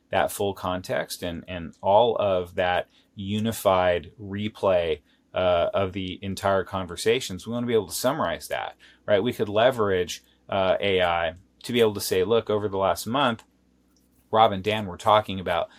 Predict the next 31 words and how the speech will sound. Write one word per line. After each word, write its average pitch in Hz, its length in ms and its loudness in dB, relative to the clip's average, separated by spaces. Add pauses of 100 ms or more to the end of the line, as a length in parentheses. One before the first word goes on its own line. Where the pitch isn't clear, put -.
(160)
these 107 440 -4
topics, - 680 -2
right? 92 260 -2
And 90 180 -10
here 113 240 -2
are 104 180 0
the 85 120 -16
things 98 300 -8
that 85 140 -16
they 87 140 -6
said." 87 360 4 (300)
That 123 80 -6
makes 131 240 -2
it 117 60 4
a 110 40 4
lot 107 200 6
easier 104 320 -6
for 95 160 -8
people 101 280 -8
who 98 60 -4
are 95 60 -6
trying 98 260 -6
to 92 80 -8
review, 92 720 -6 (340)
uh, 90 300 0
a 98 100 0
lot 95 240 2
of 92 120 -2
this 87 200 -6
content. 87 640 -6 (300)
Um, 92 460 -4